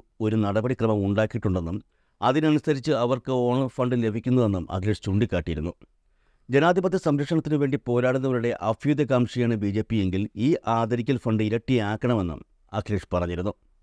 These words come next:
ജനാധിപത്യം സംരക്ഷിക്കുന്ന പോരാളികൾക്ക് സമാജ്വാദി പാർട്ടി നിയമപരമായ അവകാശം നൽകിയെന്നും അഖിലേഷ് പറഞ്ഞു. ഇതുമൂലം അലവൻസുകളും സൗകര്യങ്ങളും ആദരവും അവർക്ക് ലഭിക്കുന്നുണ്ട്.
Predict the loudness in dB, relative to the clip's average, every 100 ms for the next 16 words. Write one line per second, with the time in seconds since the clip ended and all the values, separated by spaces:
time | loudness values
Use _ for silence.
0 | _ _ _ _ _ _ _ _ 0 4
1 | 6 4 2 0 0 0 0 0 0 -2
2 | 0 -2 0 0 2 0 -2 -4 -4 -2
3 | 0 0 0 0 -2 -2 -2 0 0 2
4 | 2 2 0 0 0 0 -2 0 -2 0
5 | -2 0 -2 0 0 0 -2 -4 -4 -4
6 | -4 -6 -2 0 0 0 -2 -2 -2 0
7 | -2 -2 -2 0 -2 -2 -4 -2 -2 0
8 | 0 -2 -2 -2 0 0 0 0 -2 -6
9 | -4 -2 -2 -2 -2 -2 -4